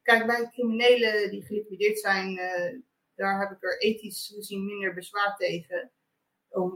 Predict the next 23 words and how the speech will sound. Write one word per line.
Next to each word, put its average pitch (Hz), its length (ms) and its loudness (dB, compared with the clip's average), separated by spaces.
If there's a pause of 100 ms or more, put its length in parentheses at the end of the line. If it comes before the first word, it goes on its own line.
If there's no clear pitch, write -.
om, 180 300 -6
eh, 170 480 -8
als - 220 -8
ze 180 80 -2
dood 170 160 0
zijn, 175 240 -12
hè, 240 180 -14
laten 170 180 -20
we - 60 -20
dat - 160 -18
even - 200 -20
voorstellen. - 400 -18 (380)
Dan 175 120 -6
denk 175 160 -2
je, 185 60 0
ja, 170 80 2
risico 190 420 -2
van 180 120 -2
het 170 80 -6
vak, - 300 -6
weet 170 200 -6
je 190 80 -8
wel. 233 320 -2